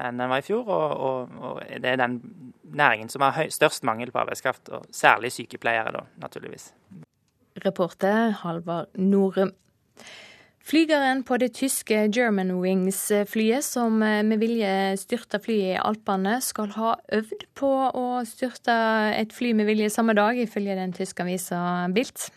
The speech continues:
Speaker 2: Alle de hundre og femti som var ombord, mistet livet i tragedien i Alpene i mars. Og, eh, utenriksmedarbeider Joar Hoel Larsen, hva kan du si om det som nå kommer fram?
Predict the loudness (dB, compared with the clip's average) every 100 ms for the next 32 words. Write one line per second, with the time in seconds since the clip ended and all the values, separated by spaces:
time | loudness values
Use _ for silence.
0 | -14 -8 -6 -6 -8 -10 -10 -10 -8 -6
1 | -6 -4 -4 -4 -4 -2 0 0 0 -2
2 | 0 4 4 4 2 0 -2 0 -2 -4
3 | -10 -4 0 2 0 -2 -8 -8 -10 -8
4 | -8 -8 -10 -12 -12 -14 -6 -2 0 0
5 | -2 -2 -2 -2 -4 -2 0 0 -2 -2
6 | -2 -2 -4 -4 -4 -6 -8 -8 -8 -8
7 | -8 -10 -10 -16 -18 -20 -20 _ -6 -6
8 | -2 -2 -2 -2 0 0 -2 -2 -4 -4
9 | -4 -6 -10 -8 -8 -6 -8